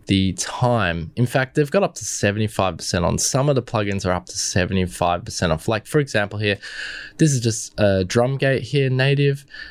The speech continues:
was a hundred and seventy pounds, is now only forty-two pounds,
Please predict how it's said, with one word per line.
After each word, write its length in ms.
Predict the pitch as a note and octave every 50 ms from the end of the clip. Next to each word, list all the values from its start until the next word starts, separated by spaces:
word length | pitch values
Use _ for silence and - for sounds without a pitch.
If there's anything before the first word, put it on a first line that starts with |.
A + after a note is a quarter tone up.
| - - -
was 240 | - D3 F3 E3+ E3+
a 40 |
hundred 420 | C#3 - C3+ D3 D3 D3+ D3+ D#3 A#2+
and 120 | - B2+
seventy 460 | B2+ - - - C3 B2+ C#3 C#3 C#3
pounds, 640 | C3 - - - G#2+ G2 G2 G2 G2+ G#2 G2+ - -
is 180 | - G#2 G2 F#2+
now 220 | G2+ G2 G2 G2
only 160 | G2 G2 G2
forty-two 1120 | G2 - - - - - G#2 G#2 G#2 G2+ G#2 G2+ - - - - F#2+ F2 E2+ E2+ E2+ F2+ - - - - -
pounds, 340 | - A#2 C3 A#2 G2 F#2 -